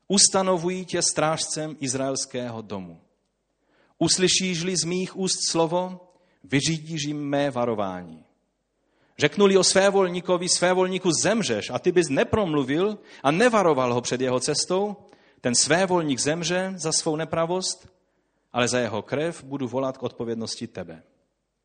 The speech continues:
Jestliže budeš svévolníka varovat před jeho cestou, aby se od ní odvrátil, ale on se od své cesty neodvrátí, zemře pro svou nepravost,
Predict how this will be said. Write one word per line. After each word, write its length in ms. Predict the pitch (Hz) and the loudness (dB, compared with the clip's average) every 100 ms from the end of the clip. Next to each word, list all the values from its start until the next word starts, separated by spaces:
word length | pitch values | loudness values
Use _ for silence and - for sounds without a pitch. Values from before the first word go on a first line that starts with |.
| _ _ _ _ - | _ _ _ _ -2
Jestliže 340 | 147 202 180 | 0 4 2
budeš 280 | 185 196 185 | 4 4 4
svévolníka 600 | - 185 190 190 185 165 | 4 4 6 4 2 0
varovat 540 | 117 165 247 202 127 - | 2 4 4 4 4 2
před 180 | 127 | -2
jeho 200 | 127 123 | 0 -2
cestou, 460 | 117 143 - 185 185 | -2 -4 -2 -2 0
aby 160 | 143 143 | -2 0
se 140 | 151 | 0
od 140 | 139 | 0
ní 100 | 135 | 0
odvrátil, 680 | 131 175 185 180 - 95 85 - _ _ _ | 0 2 0 -2 -6 -12 -14 -20 _ _ _
ale 140 | 98 113 | -6 -2
on 60 | |
se 120 | - | 0
od 80 | 120 - | 0 0
své 200 | 127 120 | 2 0
cesty 320 | 123 127 143 | 0 -2 0
neodvrátí, 800 | 143 247 185 113 95 95 - - _ _ _ _ _ _ - | 2 2 2 0 -2 -4 -10 -18 _ _ _ _ _ _ -12
zemře 400 | - 104 107 143 | -8 -4 -4 -2
pro 160 | 151 | 0
svou 220 | - 151 | 0 -2
nepravost, 720 | 147 147 160 156 185 185 - | -2 -2 -4 -4 -6 -8 -12